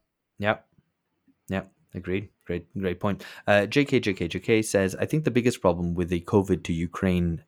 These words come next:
emergency politics thesis, effectively that one, uh, substituted very quickly for another, is simply that it sim-, doesn't make sense. Firstly, very few of the covid public health restrictions are still in place in the West. Even in, even China has relaxed. Uh, secondly, there has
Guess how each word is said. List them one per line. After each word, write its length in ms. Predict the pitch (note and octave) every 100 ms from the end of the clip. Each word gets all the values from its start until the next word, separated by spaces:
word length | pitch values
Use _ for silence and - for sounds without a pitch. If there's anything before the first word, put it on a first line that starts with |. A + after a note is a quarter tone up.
| -
emergency 600 | F#2 F#2 G2 F#2 - E2+
politics 500 | F#2 F#2 F2 E2 -
thesis, 400 | D#2 D2+ D#2+ -
effectively 440 | F2 E2+ - E2
that 180 | D#2+ D#2+
one, 300 | F2 E2 D#2+ - - - -
uh, 260 | F2 D#2+ D2+
substituted 600 | - F2 - E2+ D#2+ D#2+
very 180 | D#2 D2
quickly 320 | - F2+ D#2
for 160 | -
another, 380 | D#2+ F#2 E2 D2 - - - -
is 140 | A2 G2+
simply 200 | D3 D3
that 120 | C3
it 160 | G#2+ -
sim-, 160 | E2+ - - -
doesn't 260 | F2+ E2
make 160 | D2+ D#2
sense. 420 | - A#2+ D2+ - - _ _
Firstly, 400 | A2+ A2 - E2
very 240 | G2+ G2+
few 300 | G2+ D#2+ D#2+
of 80 | D#2+
the 100 | F2
covid 340 | - D#2+ D#2
public 320 | D#2+ D#2+ E2+
health 200 | - E2+
restrictions 560 | F2 - E2 - D#2+ D#2+
are 40 |
still 200 | D#2 D#2+
in 100 | E2
place 320 | D#2+ A2 A2+ -
in 60 |
the 80 | D2+
West. 380 | D2 D2 - - - - -
Even 260 | - E2+ D#2+
in, 140 | D2+ C#2
even 180 | F2+ E2
China 280 | - F#2 D#2+
has 120 | D2+
relaxed. 520 | D#2 D2 C#2+ - - _ - - - -
Uh, 240 | G2 F#2 F2
secondly, 480 | - D3 D#3 F#2+ F2
there 160 | F2+ F#2+
has 320 | G2 F#2+